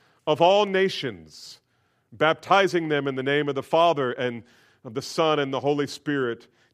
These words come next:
teaching them to observe," which means to obey, "teaching them to obey everything that I have commanded you, and I am with you always,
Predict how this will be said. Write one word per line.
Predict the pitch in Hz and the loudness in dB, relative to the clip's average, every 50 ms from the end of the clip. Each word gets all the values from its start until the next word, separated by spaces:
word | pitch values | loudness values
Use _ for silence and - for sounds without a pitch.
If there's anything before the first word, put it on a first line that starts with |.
| _ _ | _ _
teaching | - - - 208 240 240 - - 208 170 160 147 | -18 -8 -4 -4 -4 -4 -2 -4 -4 -4 -2 -2
them | 143 139 131 127 120 120 117 - | 0 0 0 -2 -4 -8 -12 -12
to | - 165 160 160 | -8 -6 -6 -4
observe," | - 160 143 123 104 147 180 185 165 147 123 107 90 - _ _ | -2 -4 -4 -4 -2 0 2 2 2 2 2 0 -4 -10 _ _
which | - 120 - 120 | -20 -18 -12 -10
means | 120 123 110 - - | -10 -10 -10 -10 -10
to | 135 120 113 | -6 -4 -4
obey, | 110 110 113 110 107 104 107 123 135 - _ _ _ _ _ _ _ _ _ _ - | -2 -2 -2 -4 -4 -4 -4 -6 -8 -10 _ _ _ _ _ _ _ _ _ _ -4
"teaching | 202 220 - 202 185 170 | -4 -2 -2 -2 -2 2
them | 165 165 165 156 | 2 2 2 2
to | - 160 156 156 | 0 2 2 2
obey | 147 - 170 165 160 151 151 - | 4 4 4 4 4 4 2 0
everything | - 185 180 214 233 196 180 208 208 196 - - 196 185 180 | 0 4 6 6 6 6 4 0 -2 -2 0 0 0 2 2
that | 170 165 160 | 2 2 4
I | 160 156 156 | 4 4 2
have | 151 147 143 - | 2 -2 -4 -6
commanded | - 139 135 127 131 131 131 131 127 107 | -10 -10 -6 -4 -2 -2 -2 -4 -6 -8
you, | 107 113 113 127 | -10 -10 -10 -8
and | 135 123 127 120 117 110 _ _ _ _ _ _ _ _ _ _ _ _ _ _ | -6 -6 -6 -6 -8 -12 _ _ _ _ _ _ _ _ _ _ _ _ _ _
I | 190 190 233 247 220 | -2 2 6 6 6
am | 202 180 165 160 | 6 4 4 2
with | 175 185 175 - - | 2 2 2 0 -6
you | 139 123 120 117 110 101 - _ _ _ _ - | -8 -8 -8 -8 -10 -14 -18 _ _ _ _ 0
always, | 185 185 202 202 196 175 139 110 98 95 92 - - - - - | 4 4 6 6 4 4 2 -2 -4 -8 -12 -16 -18 -20 -20 -20